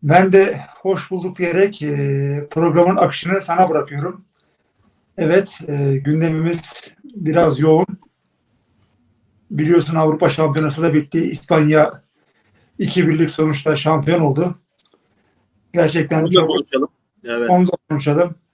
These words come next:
Speaker 1: Yeri gelmişken şimdi konuşalım da bir daha konuşmayalım.
Speaker 2: Tamam.
Speaker 1: Ee, gerçekten İspanya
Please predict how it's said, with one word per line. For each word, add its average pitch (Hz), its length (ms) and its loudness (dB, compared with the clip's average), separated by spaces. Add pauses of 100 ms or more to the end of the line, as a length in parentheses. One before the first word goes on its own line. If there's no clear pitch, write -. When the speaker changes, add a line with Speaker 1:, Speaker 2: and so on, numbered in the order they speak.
(220)
Speaker 1:
Yeri 196 280 6
gelmişken 196 420 0
şimdi 180 280 -8
konuşalım 175 420 -4
da 160 120 -4
bir 151 80 -8
daha 170 280 -2
konuşmayalım. 147 500 -10 (480)
Speaker 2:
Tamam. 143 380 -2 (300)
Speaker 1:
Ee, 143 420 -4 (1120)
gerçekten 175 840 2
İspanya 165 720 -4